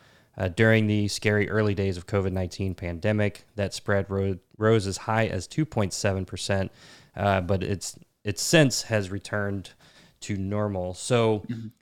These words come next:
Speaker 1: essentially what they're saying is these ten-year treasury, treasure bo-, or treasury bonds, that's a, say that ten
Speaker 2: Mm-hmm.
Speaker 1: times fast.
Speaker 2: Yeah.
Speaker 1: Um, it's, it's not a direct correlations, but typically you can follow that treasury bond and sort of predict,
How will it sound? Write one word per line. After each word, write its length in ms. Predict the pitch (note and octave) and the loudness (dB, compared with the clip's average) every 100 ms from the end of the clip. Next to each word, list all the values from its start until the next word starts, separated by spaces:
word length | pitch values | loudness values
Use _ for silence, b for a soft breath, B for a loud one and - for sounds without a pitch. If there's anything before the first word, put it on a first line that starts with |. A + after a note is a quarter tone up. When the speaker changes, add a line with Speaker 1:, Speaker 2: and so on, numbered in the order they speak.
| - | -8
Speaker 1:
essentially 420 | G#2+ E3 D#3+ C3 | 0 2 2 2
what 160 | A#2 A2 | 2 0
they're 120 | G#2 | -2
saying 420 | - A#2 A2+ G#2+ | 0 2 2 0
is 320 | F#2 G#2 G2 | -2 -4 -4
these 180 | G2 G2+ | -6 -8
ten-year 380 | - C#3 C#3+ A#2+ | -4 -2 0 0
treasury, 600 | - A#2 G#2+ G#2+ G2+ G2 - | 0 0 0 -2 -4 -4 -8
treasure 460 | - A#2+ G#2+ F#2+ - _ | 0 0 0 -6 -8 _
bo-, 200 | G#2+ G#2+ | -2 -2
or 100 | G2 | -2
treasury 560 | - A2+ G#2+ G2 F#2+ F#2 | -6 -6 -4 -4 -6 -6
bonds, 520 | F#2+ F#2+ F2 E2+ F#2+ | -6 -6 -6 -10 -12
that's 180 | F#2+ - | -12 -8
a, 200 | F#2+ F#2 F2 | -8 -8 -12
say 200 | - G2 | -14 -10
that 200 | F#2 G2+ | -8 -8
ten 180 | - F#2 | -6 -6
Speaker 2:
Mm-hmm. 100 | G2+ | -4
Speaker 1:
times 180 | - G2+ | -6 -6
fast. 440 | - E2+ F2 - - B | -8 -8 -10 -12 -20 B
Speaker 2:
Yeah. 220 | F#2+ F2 - - - | -2 -2 -2 -10 -2
Speaker 1:
Um, 460 | G#2 G2+ F#2+ F2+ E2+ _ _ - | 2 4 2 -2 -8 _ _ 0
it's, 380 | A2+ - - - | 0 0 -4 -4
it's 200 | A2 - | -2 2
not 180 | C3+ C#3 | 6 6
a 40 | |
direct 460 | - G2+ G2 A#2 - | 4 0 2 0 2
correlations, 640 | B2+ A#2 A#2 A#2 C3 B2 | 2 4 2 0 -2 -2
but 200 | G#2+ - | -2 -2
typically 460 | C#3+ C3 A#2+ A2+ | -2 -2 -2 -2
you 220 | G#2 G2+ A2+ | -2 -2 -2
can 180 | G#2 | -4
follow 720 | F#2 - A2+ G#2+ G#2+ G2+ G2 F#2+ | -8 -2 2 2 2 2 0 -2
that 240 | F#2+ F2+ | -4 -6
treasury 440 | - A2+ G2 F#2 | -2 -2 0 -4
bond 460 | F2 F2+ F2+ F2+ F2 b b b - | -6 -6 -6 -6 -10 b b b -10
and 280 | G#2 G2+ | -6 -6
sort 300 | F2+ - A2+ | -6 -2 -2
of 80 | G#2+ | -2
predict, 720 | - G2 - G#2+ G#2 G2+ - | -4 -10 -2 0 0 -4 -10